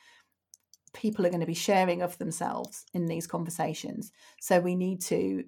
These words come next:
be mindful of that and not share confidences that might have been discussed in the group.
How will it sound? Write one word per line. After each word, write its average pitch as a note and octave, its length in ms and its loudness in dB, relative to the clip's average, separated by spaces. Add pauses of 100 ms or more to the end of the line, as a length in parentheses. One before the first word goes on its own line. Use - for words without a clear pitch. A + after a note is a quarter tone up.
be E3+ 280 0
mindful F#3 460 0
of E3+ 80 -6
that - 280 0
and F#3 180 4
not - 400 0
share E3 400 2
confidences - 720 -6
that - 120 -10
might D#3+ 200 2
have - 140 -8
been D#3 320 -4 (100)
discussed - 540 -2
in E3+ 120 -4
the F3 60 -4
group. F3+ 320 -2